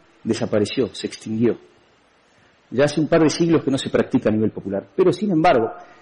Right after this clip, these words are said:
en América Latina, desde México hasta Chile,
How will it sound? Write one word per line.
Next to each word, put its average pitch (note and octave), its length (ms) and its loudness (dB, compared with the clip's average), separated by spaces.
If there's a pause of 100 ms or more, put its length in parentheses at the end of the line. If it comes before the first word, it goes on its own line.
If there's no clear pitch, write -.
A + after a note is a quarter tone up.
(140)
en B2+ 120 2
América F#3 360 4
Latina, G#2+ 420 2 (300)
desde F3 300 4
México E3+ 520 0 (140)
hasta F3+ 320 0
Chile, A2+ 340 2